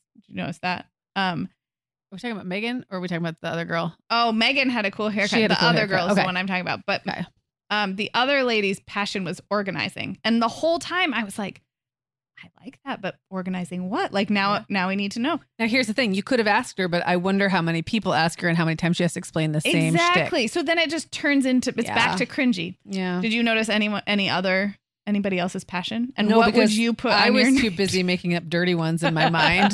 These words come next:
Speaker 2: that I would
Speaker 1: <laughs>
Speaker 2: want to s-, just troll everybody with.
Speaker 1: Ah.
Speaker 2: I mean, I feel like if it was me, I would have to put, like, chapstick or something. Like, I wouldn't be able to take it seriously. And
Speaker 1: And then
Speaker 2: then
Speaker 1: do you think your
Speaker 2: I'd be
Speaker 1: supervisor
Speaker 2: insubordinate.
Speaker 1: What if their supervisor was like,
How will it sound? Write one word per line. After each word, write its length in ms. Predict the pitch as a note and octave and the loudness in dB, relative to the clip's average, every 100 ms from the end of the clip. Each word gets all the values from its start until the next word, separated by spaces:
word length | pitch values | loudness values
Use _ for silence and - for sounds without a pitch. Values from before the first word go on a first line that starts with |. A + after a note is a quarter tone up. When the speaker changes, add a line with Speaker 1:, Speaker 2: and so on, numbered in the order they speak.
| - | 2
Speaker 2:
that 140 | - | 2
I 160 | D#3 E3 | 2 2
would 320 | E3+ E3 E3 | 2 0 0
Speaker 1:
<laughs> 20 | |
Speaker 2:
want 320 | D#3+ D#3+ D#3+ - - - - - | 2 2 0 -4 -8 -10 -20 -12
to 360 | - F3+ E3+ D#3+ | -4 -2 -2 -4
s-, 300 | F3+ - - - D#3 | -8 -14 -12 -10 -4
just 280 | F#3 - F#4 _ - - | -4 -4 -14 _ -16 -6
troll 340 | - F#3 F#3 | 0 2 4
everybody 420 | F#3+ A3+ A#3+ B3+ | 2 2 2 0
with. 280 | C4+ E4+ F#4+ | 2 2 2
Speaker 1:
Ah. 540 | B4+ B4+ A#4+ A#4 A4+ A4 | 0 -4 -6 -6 -6 -4
Speaker 2:
I 60 | F#4 | 0
mean, 140 | G4+ | 0
I 180 | - D4+ | 0 0
feel 140 | F4 G4+ | 0 0
like 100 | E4 | 0
if 80 | C4 | 0
it 60 | |
was 160 | G3+ F#3 | 0 0
me, 160 | G3 F#3+ | 0 2
I 120 | G3 | 2
would 100 | G#3 | 2
have 220 | F#3 F3 | 0 -2
to 80 | F#3+ | -4
put, 220 | - F3+ | -4 -4
like, 240 | D#3+ D3+ - _ _ - | -2 -4 -4 _ _ -14
chapstick 680 | - - - - - - - | -8 -8 -8 -12 -10 -10 -10
or 80 | - | -10
something. 360 | G#2+ C#3 D#3 | -6 0 2
Like, 180 | G3 A3 | 2 2
I 100 | B3 | 2
wouldn't 480 | C#4+ C#4 C#4+ D4+ A#3 | 2 2 0 0 -2
be 160 | A3+ G3+ | -2 0
able 200 | F3+ F3+ | 0 -2
to 100 | F3 | -2
take 240 | F3 F3+ D3+ | -4 -4 -4
it 80 | - | -6
seriously. 720 | E3+ E3 F3 G3 A#3 A#3 A3 | -4 0 0 0 0 2 2
And 100 | - | 4
Speaker 1:
And 100 | E3+ | 4
then 60 | E3 | 6
Speaker 2:
then 60 | |
Speaker 1:
do 100 | E3 | 4
you 60 | E3+ | 2
think 220 | F#4 F#4 | 0 -4
your 80 | F#4+ - B3+ | -4 -6 0
Speaker 2:
I'd 160 | C#4 C#4 | 0 2
be 60 | |
Speaker 1:
supervisor 260 | G#3+ D4 D#4+ | 2 2 0
Speaker 2:
insubordinate. 920 | F3 E3+ - D#3 D3 C#3+ C#3 C#3+ D3 | 0 0 -2 -2 -2 0 -2 -2 -4
Speaker 1:
What 160 | B3 D4+ | -2 -4
if 140 | D#4+ | -4
their 120 | E4 D4+ | -6 -6
supervisor 640 | - C4+ C4+ A#3+ G#3+ G#3 | -6 -6 -2 -2 -2 -4
was 260 | G3 G3 - | -4 -6 -4
like, 320 | F3+ E3+ | -4 -4